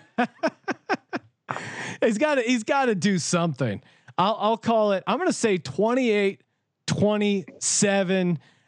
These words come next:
I, I would, if you're betting the Eagles, I would take the money line because I think this is gonna be a close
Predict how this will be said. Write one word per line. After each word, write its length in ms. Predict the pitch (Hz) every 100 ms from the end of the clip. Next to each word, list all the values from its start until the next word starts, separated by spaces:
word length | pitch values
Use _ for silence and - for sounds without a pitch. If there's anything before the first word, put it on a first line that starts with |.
| _
I, 180 | 165 165
I 120 | 156
would, 300 | 170 170 160 -
if 140 | 160
you're 80 | 165
betting 240 | 190 208
the 60 | 190
Eagles, 380 | 190 180 180 151
I 60 | 160
would 180 | 165 143
take 220 | 190 180
the 80 | 175
money 300 | 160 165 160
line 500 | 156 151 151 156 151
because 400 | 139 123 165 147
I 220 | 151 143
think 300 | 131 202 -
this 180 | 214 185
is 100 | 180
gonna 240 | 175 180
be 160 | 165 165
a 100 | 151
close 520 | 139 - 170 175 -